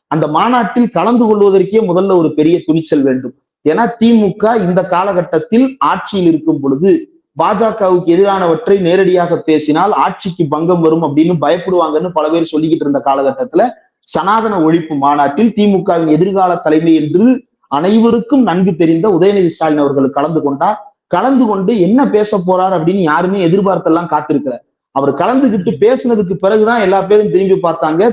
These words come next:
திமுக இப்படியும் இன்ட்ரெஸ்டோட இருக்கா இன்னும் அப்படின்றது அப்பதான் வந்து மாறுச்சு. அஹ், டெங்கு எப்படி ஒழிக்கப்பட வேண்டியதோ, மலேரியா எப்படி ஒழிக்கப்பட வேண்டியதோ, அதை, அதே வழியில் ஒழிக்கப்பட வேண்டியது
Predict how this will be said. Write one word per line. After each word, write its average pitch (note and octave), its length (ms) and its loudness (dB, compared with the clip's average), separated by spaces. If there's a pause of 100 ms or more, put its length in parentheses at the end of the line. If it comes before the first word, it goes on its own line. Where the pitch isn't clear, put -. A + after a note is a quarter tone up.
திமுக A3 480 2
இப்படியும் B3+ 560 0
இன்ட்ரெஸ்டோட G#3+ 580 0
இருக்கா F#3 320 -2
இன்னும் F3 280 0
அப்படின்றது D#3+ 580 0 (400)
அப்பதான் G#3 300 -2
வந்து F3 560 2
மாறுச்சு. D#3 400 -2 (500)
அஹ், C3 300 0
டெங்கு G#3 340 0
எப்படி F3+ 300 2
ஒழிக்கப்பட D#3+ 460 0
வேண்டியதோ, C#3 440 2
மலேரியா G#3 420 2
எப்படி E3 280 2
ஒழிக்கப்பட D3 500 0
வேண்டியதோ, C3 320 0
அதை, F3+ 360 0
அதே G3 420 2
வழியில் G#3+ 380 0
ஒழிக்கப்பட F3+ 460 0
வேண்டியது E3 360 2